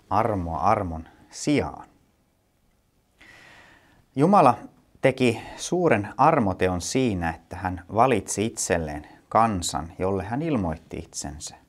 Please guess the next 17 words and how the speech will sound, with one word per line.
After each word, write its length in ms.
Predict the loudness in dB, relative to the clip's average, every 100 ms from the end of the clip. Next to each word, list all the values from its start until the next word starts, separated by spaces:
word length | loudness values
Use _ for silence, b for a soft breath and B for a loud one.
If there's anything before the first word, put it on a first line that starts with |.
| _ _ _ _ _ -4
Hän 140 | 0
antoi 460 | 0 2 0 0 -2
Moosekselle 760 | 0 0 0 -8 -10 -12 -10
lain, 640 | -4 0 2 2 -4 -10 b b b b b b
hän 200 | -6 -4 2
antoi 380 | 2 2 0
tälle 220 | 0 -2 -2
kansalle 760 | -2 -2 -2 -4 -4 -4 -8 b b b -6
lupaukset 760 | 0 2 2 -2 -12 -12 -14 -10
Jeesuksesta, 920 | -2 0 0 -2 -12 -12 -10 -10 -8 -10 -12 _ -6
hän 240 | -6 0
antoi 400 | 0 2 0 0
tälle 240 | 0 -2
kansalle 680 | -2 0 0 -2 -2 -4 -8 b b b b b -2
Jumalan 440 | 4 6 6 4
palveluspaikan, 1120 | 2 2 2 -6 -8 0 2 2 2 2 0 -4 B B B B B B 0
ilmestysmajan, 1160 | 2 2 0 -6 -12 -8 -4 -2 -2 -2 -6